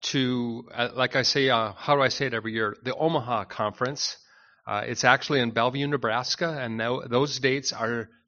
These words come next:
Thursday, September twenty-second, Friday the twenty-third,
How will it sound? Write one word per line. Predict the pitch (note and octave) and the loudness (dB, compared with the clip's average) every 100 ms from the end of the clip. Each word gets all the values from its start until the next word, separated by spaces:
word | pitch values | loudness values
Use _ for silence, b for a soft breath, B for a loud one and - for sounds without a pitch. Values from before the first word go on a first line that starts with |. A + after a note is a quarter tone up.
| _ - | _ 2
Thursday, | C#3+ F3 E3 F3 F3+ G3+ - b b b | 4 4 2 -4 -4 -6 -10 b b b
September | - C3+ B2+ C3+ D3 D#3+ | -2 -2 0 -2 0 0
twenty-second, | - D3 C#3+ B2+ - D3 D#3 G3+ F#3+ - - _ _ b b b | -2 -4 -2 2 2 2 0 -2 -4 -16 -18 _ _ b b b
Friday | - - C3 C#3+ | -6 2 4 4
the | C3 B2+ | 0 -4
twenty-third, | - C3+ C3 A#2 D3 D#3 G3+ G3 | -2 0 0 -2 0 2 2 -2